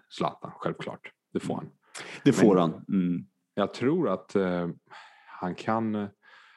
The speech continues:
Speaker 1: han kan anpassa sig till Jannes system. För om vi, om vi funderar på, om vi tänker på det här, så Zlatan har ju haft hur många tränare som helst under sin karriär. Och massa olika tränare. Han har ju till och med varit i M L S och haft amerikanska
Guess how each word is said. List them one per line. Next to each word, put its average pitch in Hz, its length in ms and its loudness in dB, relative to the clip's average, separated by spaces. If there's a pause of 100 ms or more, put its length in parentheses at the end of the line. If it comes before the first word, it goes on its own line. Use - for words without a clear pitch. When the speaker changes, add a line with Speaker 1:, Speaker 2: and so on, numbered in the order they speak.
(140)
Speaker 1:
han 92 180 -4
kan 123 220 -2
anpassa 92 420 -2
sig 85 300 -2
till 85 220 -2
Jannes 82 300 -2
system. 80 420 -6 (400)
För 117 80 2
om 117 140 2
vi, 120 140 2
om 117 140 0
vi 120 100 4
funderar 113 440 2
på, 87 320 -4
om 104 140 2
vi 101 60 2
tänker 104 320 -2
på - 140 -6
det - 60 -2
här, - 100 -6 (640)
så 95 340 0
Zlatan 104 380 -4
har 98 140 0
ju 92 60 0
haft - 420 -4
hur 101 120 2
många 90 220 0
tränare 82 400 -2
som 80 160 -6
helst 78 280 -4
under 78 160 -4
sin - 140 -8
karriär. 73 380 -8 (260)
Och - 100 -6
massa 107 420 0
olika 87 320 0
tränare. 78 460 -8 (280)
Han 143 140 2
har 170 60 2
ju 151 60 0
till 151 140 2
och 151 60 0
med 143 120 2
varit 131 200 0
i 123 80 2
M 117 200 2
L 110 100 2
S - 280 -2 (540)
och - 80 2
haft - 220 -4
amerikanska 98 640 0